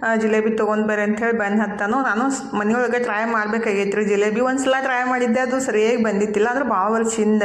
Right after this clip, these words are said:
ರೀ. ಇನ್ನೊಂದ್ಸಲ ಟ್ರೈ ಮಾಡ್ಬೇಕಾಗೈತಿ, ಹೆಂಗೆ ಬರ್ತಾವ ಅಂತೇಳಿ. ಸ್ವಲ್ಪ ಮ-, ಫಸ್ಟಿಗೆ ಮಾಡೋ ತನಕ ಸ್ವಲ್ಪ ಟೆನ್ಷನ್ ಇರ್ತೈತೆ ಅಲ್ರಿ. ನಮ್ಮ ಮನೆಯವ್ರಿಗಂತೂ ಹಸಿವು ಆಗೈತೆ ಅಂತ ಹೇಳಾಕತ್ತಿದ್ರು. ಅಂದ್ರೆ ಮಧ್ಯಾಹ್ನ ಊಟ ಮಾಡಿತ್ತಿಲ್ಲ ಅವರು.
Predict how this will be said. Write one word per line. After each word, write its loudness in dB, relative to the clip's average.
ರೀ. -2
ಇನ್ನೊಂದ್ಸಲ 2
ಟ್ರೈ -2
ಮಾಡ್ಬೇಕಾಗೈತಿ, 0
ಹೆಂಗೆ 0
ಬರ್ತಾವ -2
ಅಂತೇಳಿ. -2
ಸ್ವಲ್ಪ -4
ಮ-, -2
ಫಸ್ಟಿಗೆ -2
ಮಾಡೋ 0
ತನಕ -2
ಸ್ವಲ್ಪ -4
ಟೆನ್ಷನ್ 0
ಇರ್ತೈತೆ 0
ಅಲ್ರಿ. 0
ನಮ್ಮ -2
ಮನೆಯವ್ರಿಗಂತೂ 2
ಹಸಿವು 0
ಆಗೈತೆ 0
ಅಂತ 2
ಹೇಳಾಕತ್ತಿದ್ರು. -2
ಅಂದ್ರೆ 0
ಮಧ್ಯಾಹ್ನ 0
ಊಟ 2
ಮಾಡಿತ್ತಿಲ್ಲ -2
ಅವರು. 0